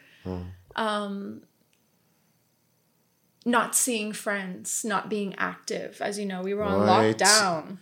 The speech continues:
Speaker 2: So
Speaker 1: I tell you.
Speaker 2: yeah, that, um, brought it up again. And my mom was like, "You know, Jazz, this is reminding me of the last time. And I don't wanna see you go through that again." My sister,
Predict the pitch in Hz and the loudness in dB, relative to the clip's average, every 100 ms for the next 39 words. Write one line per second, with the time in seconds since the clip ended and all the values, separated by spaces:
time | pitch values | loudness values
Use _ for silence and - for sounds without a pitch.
0 | - - - - - - 190 175 165 160 | -18 -20 -20 -12 -8 -2 0 0 -2 -4
1 | 196 - _ _ - - - 82 87 85 | -10 -16 _ _ -14 -8 -6 -6 -10 -12
2 | - - 214 185 151 196 220 214 226 220 | -14 -2 2 4 2 0 4 4 4 2
3 | 214 196 196 220 226 247 254 - 311 226 | 2 0 2 4 4 2 -2 -2 0 0
4 | 190 190 - 208 202 190 190 190 - 214 | 0 -4 -4 -4 -4 -4 -6 -8 -8 -4
5 | 214 196 202 202 196 262 233 208 208 208 | 0 0 -2 -2 -2 -4 -4 -6 -6 -6
6 | 196 196 214 208 208 196 196 208 - 247 | -6 -8 -10 -8 -6 -6 -6 -8 -4 -4
7 | - 262 233 226 233 214 202 196 208 226 | -4 -6 -6 -8 -6 -4 -4 -4 -4 -4
8 | 226 190 180 190 - _ _ _ 202 196 | -4 -4 -6 -10 -18 _ _ _ -6 -6
9 | 185 180 185 - 202 190 208 254 - 226 | -6 -10 -12 -10 -6 -6 -6 -4 -6 -6
10 | 190 190 - - _ _ _ _ _ _ | -10 -12 -18 -20 _ _ _ _ _ _
11 | _ - 202 196 190 202 208 208 190 196 | _ -10 -8 -6 -6 -6 -8 -10 -10 -8
12 | 190 - 214 208 214 190 185 214 190 180 | -8 -8 -8 -8 -6 -8 -8 -8 -6 -6
13 | 185 - 185 196 190 180 185 190 185 220 | -8 -12 -12 -10 -10 -10 -10 -8 -6 -4
14 | - 202 190 214 | -4 -6 -10 -12